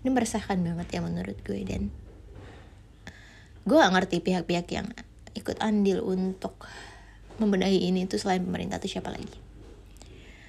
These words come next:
Salah satunya itu dua hal yang mungkin sekiranya menurut gue adalah hal yang sangat meresahkan, itu latar belakangnya akibat perekonomian dan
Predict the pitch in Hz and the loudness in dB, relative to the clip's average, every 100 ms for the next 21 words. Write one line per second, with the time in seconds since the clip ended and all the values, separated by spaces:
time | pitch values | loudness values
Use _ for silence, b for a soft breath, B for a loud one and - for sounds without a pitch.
0 | B B B - - - - - - - | B B B -20 -20 -20 -20 -20 -20 -20
1 | - - - 214 220 247 226 - 247 - | -20 -6 2 4 6 4 4 2 -6 0
2 | 226 180 185 196 208 196 175 190 - 226 | 4 6 8 6 4 4 2 0 -4 -6
3 | - - - 185 190 208 214 214 185 185 | -12 -18 -4 0 2 2 0 -2 -6 -4
4 | 180 185 196 202 185 180 - 185 185 180 | -4 -2 0 0 0 0 -4 -2 -2 -2
5 | 196 - - - - - - - - - | -4 -10 -18 -20 -20 -20 -20 -20 -20 -20
6 | - - 196 180 170 160 190 - B B | -20 -6 -4 0 0 -2 -4 -10 B B
7 | B - - B B B B B B - | B -20 -20 B B B B B B -16
8 | - - 226 208 262 190 190 190 190 190 | -6 4 4 4 0 -2 0 -4 -4 -4
9 | 196 185 190 202 208 208 - 208 196 196 | -4 -6 -4 -4 -4 -4 -4 -4 -2 -2
10 | 185 185 190 196 208 190 190 - - - | -2 -4 -4 -4 -4 -4 -4 -6 -12 -12
11 | 202 208 202 202 208 208 202 202 196 | -6 -4 0 0 0 0 0 -2 -4